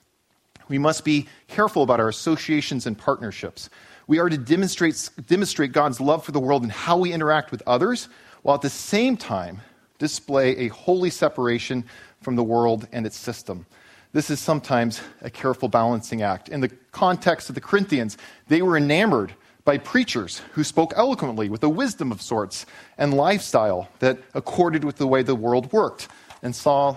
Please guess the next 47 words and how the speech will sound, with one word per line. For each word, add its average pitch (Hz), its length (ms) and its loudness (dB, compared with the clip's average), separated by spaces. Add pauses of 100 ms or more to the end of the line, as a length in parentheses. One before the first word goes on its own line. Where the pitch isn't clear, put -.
(140)
them 135 160 -2
as 107 180 -6
honorable 131 440 2
and 120 100 -2
worthy 127 260 0
of 110 140 -8
praise. 101 260 -2
And 151 120 0
I 151 40 6
would 156 200 0
love 180 160 2
to 147 80 -10
say 156 340 0 (320)
that 147 160 2
is 135 100 0
never 135 240 2
the 123 120 -2
temptation 120 520 -6
of 104 60 -8
the 110 80 -10
church, - 560 -10
but 113 120 -6
that 123 120 4
would 117 100 -4
be 117 140 -4 (380)
untrue. 113 580 -6 (380)
We 156 140 0
sometimes 170 640 -4
are 175 280 2
caught 131 300 0
up 113 240 -2 (200)
by 147 120 4
celebrities 143 720 0
who 156 100 0
tell 190 320 0
us 156 200 0 (260)
what 214 160 2
we 226 100 2
want 208 280 0
to 190 100 2
hear 95 320 -6 (340)
and 160 80 -2
what 175 140 2
feels 196 280 -2
good 202 260 0
to 131 180 0
us, - 320 -2